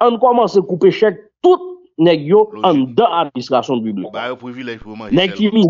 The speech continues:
Speaker 1: minis, nèg ki senatè, nèg ki prezidan, jis ba yo privilèj. Di yo pa touche senk kòb, ou pa ba yo senk kòb. W ap sezi wè,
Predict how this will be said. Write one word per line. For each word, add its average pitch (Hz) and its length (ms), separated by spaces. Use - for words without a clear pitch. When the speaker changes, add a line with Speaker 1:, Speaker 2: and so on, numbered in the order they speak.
Speaker 1:
minis, 226 240
nèg 202 200
ki 202 160
senatè, 208 560
nèg 190 180
ki 190 140
prezidan, 185 560
jis 277 240
ba 269 220
yo 226 100
privilèj. 185 560
Di 156 100
yo 285 240
pa 254 160
touche 247 240
senk 254 400
kòb, 156 240
ou 233 80
pa 277 160
ba 240 180
yo 247 140
senk 226 320
kòb. 143 240
W 139 60
ap 170 140
sezi 196 500
wè, 214 300